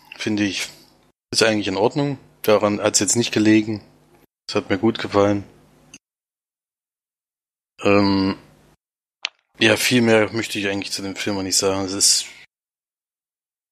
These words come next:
es ist leider nur ein bisschen unterm Durchschnitt. Äh, ich denk mal, als Blockbuster funktioniert der und der wird auch wieder wahnsinnig viel Geld einspielen. Ist ein bisschen schade, weil es halt wirklich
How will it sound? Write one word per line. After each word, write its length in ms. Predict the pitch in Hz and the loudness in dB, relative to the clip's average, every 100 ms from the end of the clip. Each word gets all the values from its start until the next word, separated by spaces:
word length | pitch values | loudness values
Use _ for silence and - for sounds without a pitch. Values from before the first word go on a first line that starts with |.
| _ _ _ _ _ _ | _ _ _ _ _ _
es 60 | - | -4
ist 200 | 110 - | 0 2
leider 300 | 104 104 107 | 4 4 2
nur 220 | 104 104 | 0 -2
ein 80 | 98 | -2
bisschen 280 | - - 104 | -2 -4 -2
unterm 320 | 107 107 98 | 0 0 0
Durchschnitt. 600 | 104 107 - 107 98 - _ _ _ - _ _ _ _ _ _ _ - | 0 0 0 -2 -4 -10 _ _ _ -20 _ _ _ _ _ _ _ -2
Äh, 180 | 98 95 | 0 0
ich 160 | 95 - | -6 -4
denk 200 | - 110 | 0 2
mal, 100 | 107 | 2
als 140 | 101 - | 0 2
Blockbuster 500 | 110 - 110 - - | 0 0 -2 0 -4
funktioniert 520 | 101 95 - 113 104 | -6 -4 0 0 2
der 120 | 104 | 0
und 80 | 98 | 2
der 100 | 95 | -2
wird 140 | 98 | 0
auch 120 | 98 | -2
wieder 360 | 104 101 95 92 | 0 2 2 4
wahnsinnig 400 | 101 101 104 95 | 2 2 -2 -2
viel 160 | - - | -6 0
Geld 200 | 101 107 | 0 2
einspielen. 560 | 101 - - 104 101 - - - - - - _ _ _ - | 0 -2 -2 -4 -4 -10 -20 -20 -20 -20 -20 _ _ _ -4
Ist 160 | - - | -2 0
ein 40 | |
bisschen 220 | 107 107 | 0 2
schade, 360 | 95 104 101 98 | 2 0 -2 0
weil 80 | 98 | -2
es 120 | - | -2
halt 140 | 101 | -4
wirklich 500 | 101 95 95 - - | -6 -8 -6 -4 -6